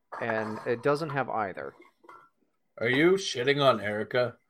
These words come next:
Speaker 1: Yeah, I don't know where she went. She, she made it w-, without the, the, I purposely bought these. I was gonna make a Manhattan the other night, and I was like, "Ugh, you know what? I wanna do it right.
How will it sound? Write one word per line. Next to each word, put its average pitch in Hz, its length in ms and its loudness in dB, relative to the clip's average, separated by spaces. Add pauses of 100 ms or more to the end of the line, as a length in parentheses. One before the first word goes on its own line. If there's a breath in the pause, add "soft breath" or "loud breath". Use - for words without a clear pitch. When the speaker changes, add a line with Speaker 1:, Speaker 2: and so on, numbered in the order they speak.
(360)
Speaker 1:
Yeah, 147 480 0
I 127 120 2
don't 175 160 2
know 175 100 2
where 175 180 2
she 190 160 -2
went. 151 200 0
She, - 140 -8 (280)
she 135 100 -10
made 196 300 0
it 180 180 0 (160)
w-, 135 220 -8
without 160 460 0 (180)
the, 127 160 -4 (160)
the, 131 100 -8 (560)
I 139 120 2 (200)
purposely 226 560 0
bought 160 240 2
these. 147 240 -6
I 160 120 2
was 143 160 -4
gonna 220 160 2
make 190 160 0
a - 20 -6
Manhattan 143 400 2
the 123 80 -2
other 113 160 0
night, 120 320 0 (380 soft breath)
and 135 80 0
I - 20 2
was 123 140 -4
like, 120 180 -4
"Ugh, 151 240 2 (140)
you 127 100 -2
know 143 60 2
what? 147 160 2
I 131 60 0
wanna 127 160 -4
do 107 160 -4
it - 60 -10
right. 175 380 2